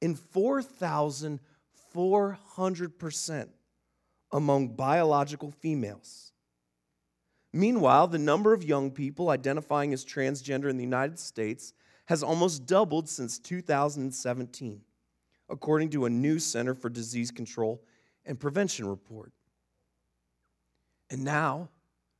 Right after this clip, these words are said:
we hear an account of a woman named Chloe. When Chloe was twelve years old, she decided that she was transgender.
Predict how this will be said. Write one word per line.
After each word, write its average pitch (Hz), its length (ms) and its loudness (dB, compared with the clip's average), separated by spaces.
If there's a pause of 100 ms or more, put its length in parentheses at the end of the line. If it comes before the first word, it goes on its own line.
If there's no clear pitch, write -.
(320)
we 151 80 -8
hear 127 540 -2
an 147 100 -6
account 143 640 -6 (1600)
of 139 220 -6 (680)
a - 40 -8
woman 123 340 0
named 120 180 -2
Chloe. 110 460 -12 (1300)
When 175 160 0
Chloe 214 360 6
was 190 200 2
twelve 214 380 4
years 214 260 -2
old, 117 340 -6 (640)
she 180 200 -4
decided 127 640 0
that 120 100 -12
she - 160 -6
was 120 180 -6
transgender. 117 960 -6